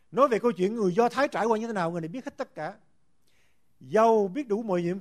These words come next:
hay là mọi sự hay biết. Không phải biết quá khứ, hiện tại và tương lai nữa. Cho nên ai cũng đến nhà thờ cũng muốn đến những người này. Cho nên đây là những người có đạo. Mà sứ đồ Phaolô không phải ngưng như đó nữa. Ông thêm một câu nữa. Dầu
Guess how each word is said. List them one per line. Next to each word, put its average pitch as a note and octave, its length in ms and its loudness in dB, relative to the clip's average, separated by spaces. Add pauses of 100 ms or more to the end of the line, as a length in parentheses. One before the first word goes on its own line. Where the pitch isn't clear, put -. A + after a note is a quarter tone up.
(240)
hay D4 240 2
là A3+ 80 4
mọi F3+ 200 -2
sự F#3+ 160 -8
hay C#4 220 -4
biết. F4 220 0 (1200)
Không D4 200 -2
phải A#3+ 140 0
biết E4+ 240 2
quá D4+ 180 4
khứ, F4+ 360 2
hiện G#3+ 160 0
tại G#3 220 2
và G#3 180 -2
tương C#4 180 -6
lai C#4+ 220 0
nữa. C4+ 160 0 (260)
Cho C4+ 100 -4
nên C#4 140 2
ai C4 360 0
cũng B3 180 -12
đến B3 120 2
nhà G3+ 100 -4
thờ D#3+ 280 -2
cũng G#3 160 -14
muốn A#3 160 -12
đến C4 340 -2
những F3 100 -14
người F3+ 80 -14
này. D3+ 240 -12
Cho E3 80 -10
nên G#3 220 0 (260)
đây B3+ 280 4
là F#3+ 100 6
những F#3+ 200 0
người F#3+ 100 4
có B3 120 4
đạo. G3 520 2 (1300)
Mà F#3+ 180 2 (120)
sứ D#4+ 180 0
đồ A#3+ 80 4
Phaolô C4 200 4
không B3+ 100 -2
phải A#3 100 -2
ngưng C4+ 200 2
như C4+ 100 0
đó D4 180 4
nữa. C4+ 200 -4 (400)
Ông G#3+ 140 -16
thêm C4+ 200 2
một A#3 140 2
câu C4+ 180 8
nữa. A#3+ 220 4 (340)
Dầu A3+ 480 6